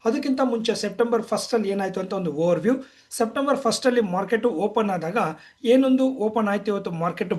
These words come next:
ಬಾಟಮ್ ಅಲ್ಲಿ ಟ್ವೆಂಟಿ ಫೋರ್ ತೌಸಂಡ್ ಫೋರ್ ಹಂಡ್ರೆಡ್ ಆ್ಯಂಡ್ ಟೆನ್ ರೇಂಜ್ ಅಲ್ಲಿ,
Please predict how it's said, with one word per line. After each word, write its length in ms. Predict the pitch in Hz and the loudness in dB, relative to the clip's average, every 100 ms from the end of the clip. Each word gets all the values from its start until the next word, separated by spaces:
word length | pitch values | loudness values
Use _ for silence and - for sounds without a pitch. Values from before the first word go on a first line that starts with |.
| 123 | -2
ಬಾಟಮ್ 340 | 156 175 190 | -2 0 -2
ಅಲ್ಲಿ 140 | 196 220 | 0 -2
ಟ್ವೆಂಟಿ 240 | 180 170 | -2 -4
ಫೋರ್ 300 | - 208 208 | -2 -2 -2
ತೌಸಂಡ್ 300 | 202 202 185 | -4 -4 -6
ಫೋರ್ 280 | - 202 214 | -2 0 0
ಹಂಡ್ರೆಡ್ 220 | 175 170 196 | -4 -4 -4
ಆ್ಯಂಡ್ 200 | 214 190 | -4 -4
ಟೆನ್ 200 | 196 175 | -4 -2
ರೇಂಜ್ 240 | 156 156 | -2 -2
ಅಲ್ಲಿ, 280 | 165 262 | -4 -4